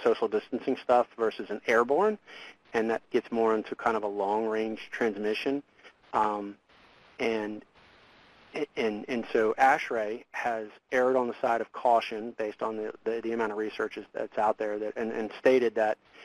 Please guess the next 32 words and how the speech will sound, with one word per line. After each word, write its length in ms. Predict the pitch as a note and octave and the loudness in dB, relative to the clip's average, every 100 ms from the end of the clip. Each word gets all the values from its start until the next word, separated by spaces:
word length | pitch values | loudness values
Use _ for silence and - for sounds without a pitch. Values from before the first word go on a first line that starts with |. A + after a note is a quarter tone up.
| - _ A2+ | -20 _ -2
um, 180 | G#2+ | 0
they're 200 | G#2+ A#2+ | 4 6
gonna 180 | B2+ B2 | 6 4
consider 640 | - G#2+ - - E3+ C3 A2+ | 0 -8 -8 0 4 6 4
it, 140 | A2 _ - - - - | 0 _ -20 -20 -20 -2
um, 520 | A2+ G#2+ G#2+ G#2 G#2+ - - A2 | -2 0 -4 -10 -14 -18 -6 0
that 300 | A2 G#2+ - | 2 2 2
airborne 440 | B2+ A#2+ A#2 A2+ | 4 4 4 0
transmission 640 | A2 - A2 G#2 A2 A2+ G#2 | 0 0 0 2 0 0 -2
is 160 | G2+ | -4
a 60 | G2+ - - - | -8 -12 -10 0
possibility, 680 | A#2 - G#2 A#2 A#2 A2+ G#2+ | 0 0 -2 0 0 0 -4
and 120 | G#2 | -6
then 160 | G#2 F#2+ | -8 -10
people 280 | A2+ - | -14 -12
should 280 | G2+ - G#2 - - | -12 -8 -10 -12 -8
take, 300 | G#2 G2 - - | -6 -6 -12 -10
uh, 20 | |
uh, 560 | G#2+ G2 G#2 A2 G2+ G2+ | -10 -8 -10 -10 -10 -8
precautions, 600 | - B2+ B2 A#2 - G2+ G2+ - _ _ _ _ - | -6 2 4 4 0 -12 -14 -20 _ _ _ _ -6
um, 300 | G#2 G2+ G2+ - | -6 -6 -12 -8
to 140 | B2 | -2
avoid 360 | G#2 G2 G#2 G2+ | -2 -2 -4 -4
that. 240 | F#2+ F#2+ - _ _ _ _ _ - | -8 -12 -14 _ _ _ _ _ -10
Um, 360 | G2 G2 G2 G2+ _ _ _ - _ | -8 -8 -10 -16 _ _ _ -20 _
one 120 | B2+ | 4
of 60 | C#3+ | 6
the 100 | B2+ | 6
other 300 | B2 B2+ A#2+ - _ | 6 4 0 -6 _
odd 240 | B2 A#2+ B2 | 4 6 6
unknowns 520 | B2+ A#2+ A#2 A#2+ B2+ | 2 0 0 -2 -4
that 120 | A#2 | -8